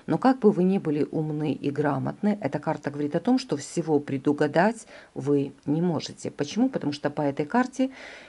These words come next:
есть какие-то факторы, обстоятельства, которыми управляете не вы,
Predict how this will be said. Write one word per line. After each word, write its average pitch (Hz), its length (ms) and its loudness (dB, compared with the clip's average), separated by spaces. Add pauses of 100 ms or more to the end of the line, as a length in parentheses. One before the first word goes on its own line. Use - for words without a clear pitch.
(720)
есть 202 380 2
какие-то 147 440 -2
факторы, 254 540 2
обстоятельства, 208 1040 0 (440)
которыми 165 600 8 (100)
управляете 160 920 2
не 139 200 4
вы, 190 340 4